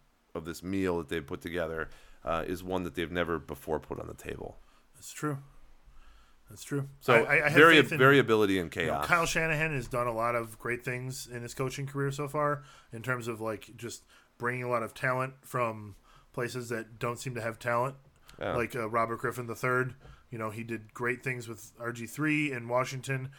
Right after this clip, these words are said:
Speaker 2: before he moved on, and then R G three totally fell off the earth. So, um, I, I think that if anyone can find a way to get Trey Lance to be, you know, a serviceable quarterback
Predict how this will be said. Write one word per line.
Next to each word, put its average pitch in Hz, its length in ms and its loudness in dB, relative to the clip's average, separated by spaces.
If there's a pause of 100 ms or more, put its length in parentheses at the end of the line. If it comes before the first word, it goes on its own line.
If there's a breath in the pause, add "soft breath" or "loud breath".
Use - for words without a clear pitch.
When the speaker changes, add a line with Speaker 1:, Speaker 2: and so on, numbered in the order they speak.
(220 loud breath)
Speaker 2:
before 117 200 -4
he 139 160 -2
moved 135 220 2
on, 127 180 4
and 139 80 0
then 120 120 -4
R 113 100 -2
G 117 120 -10
three 123 200 -10
totally 123 360 -4
fell 123 220 -2
off 110 320 -4
the 107 140 -12
earth. - 280 -18 (680 soft breath)
So, 107 580 -2
um, 95 400 -10 (880)
I, 120 200 -2
I 110 40 -6
think 131 240 -6
that 113 240 0 (500 loud breath)
if 123 200 -2
anyone 143 540 -2
can 117 320 -6
find 127 600 -2
a 123 80 -4
way 117 380 -2
to 113 560 -6 (380 loud breath)
get 120 180 -4
Trey 120 200 0
Lance 117 340 -6
to 120 80 -12
be, 110 420 -8 (100)
you 120 80 -12
know, 104 280 -8
a 110 120 -8
serviceable 123 720 -4
quarterback 139 580 0